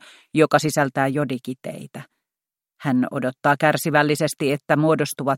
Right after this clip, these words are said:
höyryt reagoivat hopean kanssa. Kaikki läsnäolijat eivät ole yhtä kärsivällisiä.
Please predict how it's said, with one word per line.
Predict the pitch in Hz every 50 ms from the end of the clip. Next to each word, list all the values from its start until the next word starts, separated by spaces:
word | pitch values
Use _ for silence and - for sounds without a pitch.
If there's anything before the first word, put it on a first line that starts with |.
| - -
höyryt | 156 156 151 139 139 131 -
reagoivat | - 156 151 147 135 135 131 131 127 131 - -
hopean | 143 131 - 131 120 123 127
kanssa. | 127 - 131 113 131 - - - - - 143 - _ _ _ _ _ _ _ _ _ _ _ _ _ _ _ _ _ _ _ _ _ _ _ _ _ _ _ _ _ _ _ _ _ _
Kaikki | - - 269 262 - 233 220
läsnäolijat | 220 214 - - 180 170 170 165 170 165 165 -
eivät | 170 175 160 151 -
ole | 160 151 156 143
yhtä | - 151 - - 143
kärsivällisiä. | - 151 139 - - - - 87 - - - 151 - - - - -